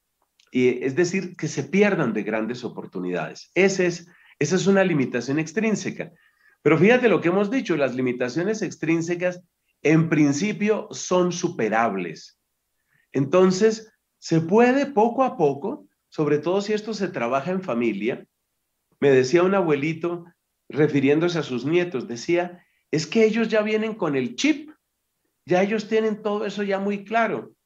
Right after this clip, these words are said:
y son ellos los que me enseñan a mí". Entonces, qué bonito que en este camino sinodal, por ejemplo, avancemos con mucha fraternidad y con espíritu de colaboración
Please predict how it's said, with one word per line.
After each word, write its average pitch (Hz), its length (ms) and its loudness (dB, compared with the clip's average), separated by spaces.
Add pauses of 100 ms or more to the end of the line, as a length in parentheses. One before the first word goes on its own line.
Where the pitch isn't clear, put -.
(140)
y 165 140 -2
son 170 320 0
ellos 170 340 -4
los 127 160 -10
que - 100 -14
me 101 120 -6
enseñan 101 420 -8
a 95 80 -10
mí". 92 300 -10 (760)
Entonces, 190 420 2
qué 233 140 0
bonito 220 480 2
que 175 120 -4
en 143 60 -2
este 156 280 -6
camino 131 400 -2
sinodal, 113 500 -4
por 151 140 -8
ejemplo, 110 600 -6 (520)
avancemos 165 960 2
con 127 140 -4
mucha 151 720 -2
fraternidad 117 960 0 (220)
y 117 80 -6
con 117 180 2
espíritu 131 480 -2
de 123 100 0
colaboración 98 800 -6